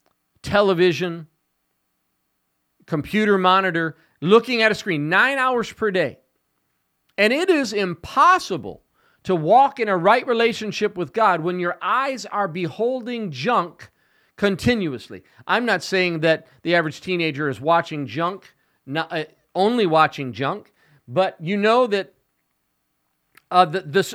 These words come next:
a screen on your phone, computer, television is certainly a way that that's a strategy of the devil to, to put filth and, and sin and wickedness and evil in front of your eyes. So you have to be careful.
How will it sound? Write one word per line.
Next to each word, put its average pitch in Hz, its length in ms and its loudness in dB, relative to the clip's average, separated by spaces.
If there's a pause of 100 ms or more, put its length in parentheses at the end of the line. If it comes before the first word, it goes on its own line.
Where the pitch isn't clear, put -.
a 180 80 -6
screen 180 840 -8 (640)
on 196 160 2
your 185 140 0
phone, 233 460 -2
computer, 233 640 -6
television 208 640 0
is 190 300 0
certainly 220 520 -2
a 208 80 0
way 180 340 2 (220)
that 156 400 0
that's 175 280 2
a 190 40 -4
strategy 214 520 4
of 170 80 -2
the 156 80 -4
devil 143 500 -2 (280)
to, 175 420 -8 (240)
to 165 100 -8
put 226 340 -2
filth 190 540 -4 (480)
and, 170 380 -2
and 151 200 -8
sin 190 460 -4
and 156 220 -8
wickedness 165 540 -6
and 156 100 -10
evil 156 400 -4 (160)
in 151 120 -2
front 156 280 -2
of 131 40 -4
your 131 200 0
eyes. 110 420 -2 (400)
So - 80 -8
you 160 200 0
have 233 380 4
to 214 100 -6
be 202 200 -4
careful. - 560 -4